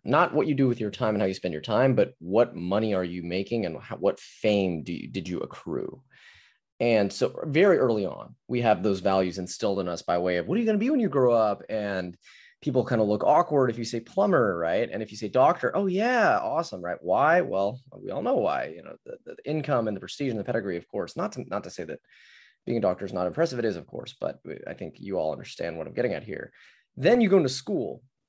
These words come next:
and school in many ways has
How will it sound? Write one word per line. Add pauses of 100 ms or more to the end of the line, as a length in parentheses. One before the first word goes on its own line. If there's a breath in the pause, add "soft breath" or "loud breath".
(160)
and
school
in
many
ways
has